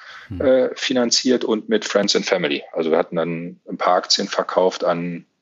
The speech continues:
Speaker 2: Freunde der Familie, an, äh, Mitstreiter der ersten Stunde, also Lieferanten, die uns dann super fanden. Äh, und das Land Rheinland-Pfalz hatte fünf Prozent der Anteile mittlerweile übernommen.
Speaker 1: Mhm.
Speaker 2: Aber wir hatten keinen, äh, externen Investor drin.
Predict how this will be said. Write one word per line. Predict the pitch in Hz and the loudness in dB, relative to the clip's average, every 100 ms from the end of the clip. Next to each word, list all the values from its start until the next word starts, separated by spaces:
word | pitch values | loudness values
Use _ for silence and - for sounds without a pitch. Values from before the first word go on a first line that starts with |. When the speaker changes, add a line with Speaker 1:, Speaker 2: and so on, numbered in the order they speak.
| _ _ _ - | _ _ _ -4
Speaker 2:
Freunde | - 98 95 | 0 2 2
der | 92 | 2
Familie, | - 90 92 95 87 | 2 0 2 4 4
an, | - 85 85 80 | 2 -2 -8 -8
äh, | 76 87 | -4 0
Mitstreiter | 101 113 - 98 95 | 0 0 0 0 2
der | 87 | 2
ersten | 87 92 - | 2 0 -2
Stunde, | - 113 101 | -2 2 2
also | 85 87 | 2 2
Lieferanten, | 90 - 98 104 - | 2 2 0 0 -4
die | 95 | -4
uns | 92 92 | -4 0
dann | 92 95 92 87 | 0 0 -4 -2
super | 107 - 95 | 0 2 0
fanden. | - 90 85 85 - - - - - - | 0 0 -2 -4 -6 -10 -10 -10 -12 -6
Äh, | 107 101 | -2 0
und | 117 107 | 0 0
das | - | 0
Land | 104 - | 0 0
Rheinland-Pfalz | 98 92 - 101 95 | 0 0 0 0 2
hatte | - - | -2 -4
fünf | - 87 | -10 -8
Prozent | - 85 - 85 | -4 -2 -2 2
der | 80 | 2
Anteile | 87 - 87 | 2 0 0
mittlerweile | 85 - 85 85 | 0 0 2 2
übernommen. | 82 85 87 107 135 _ _ _ - | 0 0 0 -2 -6 _ _ _ -10
Speaker 1:
Mhm. | 92 92 - | -10 -10 -4
Speaker 2:
Aber | - | 0
wir | 98 | 2
hatten | 104 - | 2 0
keinen, | 107 104 110 110 - | 0 0 0 -4 -6
äh, | 113 101 101 92 - 95 | -2 2 2 0 -2 -2
externen | 95 - - 101 92 | -2 -2 0 0 0
Investor | 90 92 - | 0 2 0
drin. | 78 - 80 | 0 -2 -4